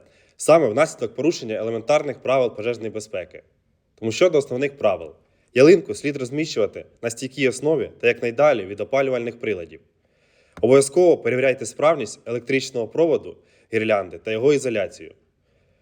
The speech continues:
Підключайте гірлянду не через подовжувачі, а напряму до електромережі. Не залишайте без нагляду дітей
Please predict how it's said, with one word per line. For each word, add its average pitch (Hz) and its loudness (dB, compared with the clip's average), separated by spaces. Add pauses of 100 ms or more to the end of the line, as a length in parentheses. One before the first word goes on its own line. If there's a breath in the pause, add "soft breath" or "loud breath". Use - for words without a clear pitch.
(280)
Підключайте 147 2
гірлянду 139 -2
не 113 -10
через 127 -4
подовжувачі, 123 -4
а 107 -10
напряму 131 -6
до 107 -10
електромережі. 110 -4 (1120)
Не 131 4
залишайте 139 2
без 117 -8
нагляду 123 -4
дітей 143 -4